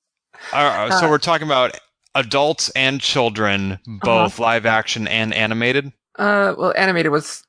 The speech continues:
Speaker 2: was, um, Leonard Nimoy too. But yeah, like, ten pe-, actors have played Spock in various ages and roles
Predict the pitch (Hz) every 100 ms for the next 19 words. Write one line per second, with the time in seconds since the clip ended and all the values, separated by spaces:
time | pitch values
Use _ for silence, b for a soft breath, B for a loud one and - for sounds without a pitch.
0 | - 165 160 - - - - - 190 _
1 | _ _ _ 180 190 185 175 175 208 165
2 | - _ _ _ _ _ _ _ - -
3 | 330 277 - - - 226 233 - - 214
4 | - 170 202 185 170 - 170 160 160 156
5 | 165 151 165 - 151 151 160 156 147 143
6 | - - - 175 -